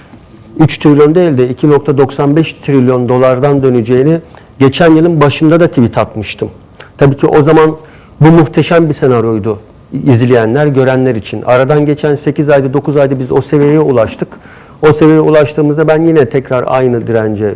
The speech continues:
güvendim. Çünkü baktığım analiz geçmişteki altı yedi yıllık verilere göre yaptığım bir analizdi. Bu, bu gerçekleşti. Zaten aşırı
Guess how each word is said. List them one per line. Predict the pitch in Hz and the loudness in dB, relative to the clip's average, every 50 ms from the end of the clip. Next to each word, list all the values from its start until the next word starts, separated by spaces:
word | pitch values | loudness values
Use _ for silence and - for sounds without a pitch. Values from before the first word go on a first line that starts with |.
| - - | -2 0
güvendim. | 131 139 151 151 156 165 160 | 2 2 2 2 2 2 0
Çünkü | 151 - 151 143 - 156 143 135 | 0 -2 -4 -4 -2 -4 0 0
baktığım | 135 131 131 135 - 165 160 156 156 - | 0 0 -2 -4 -2 0 0 0 0 0
analiz | - 147 156 151 151 165 165 - - - - - - - - - - _ | 0 0 0 2 2 0 -2 -4 -12 -20 -20 -20 -20 -20 -20 -20 -6 _
geçmişteki | - 127 123 - 147 131 - - 160 143 - 156 | 0 0 0 0 -4 -6 -2 -2 -2 0 2 2
altı | 147 147 147 139 - 156 | 2 2 2 0 0 -2
yedi | 151 147 156 | 0 0 0
yıllık | 160 156 151 147 151 147 - - - - - - - - - - | 0 0 2 0 -2 -2 -4 -10 -16 -20 -20 -6 -6 -6 0 2
verilere | 123 131 131 139 135 139 143 156 | 2 4 4 4 4 4 4 4
göre | 143 147 143 131 123 | 4 4 2 2 2
yaptığım | 117 110 101 - - - - 110 104 104 | 2 0 -2 -4 -6 -8 -6 -4 -4 -2
bir | 107 104 | -2 -4
analizdi. | 101 107 110 107 104 107 98 104 113 156 180 190 185 - - - - - - - - - - 156 | -4 -4 -4 -4 -4 -6 -8 -4 -2 -2 -2 -2 -4 -12 -20 -20 -20 -20 -20 -20 -20 -6 0 2
Bu, | 175 175 180 165 | 2 2 2 2
bu | 190 185 | 0 2
gerçekleşti. | 170 180 175 175 - - 180 - 180 185 175 170 - - - 151 120 117 | 4 4 2 2 2 0 -2 0 0 0 0 0 0 0 0 0 0 2
Zaten | 135 143 151 147 175 170 160 | 2 0 0 2 0 -2 0
aşırı | 160 156 139 123 - - 160 175 180 - - | 0 -2 -2 -2 0 0 2 2 2 0 -2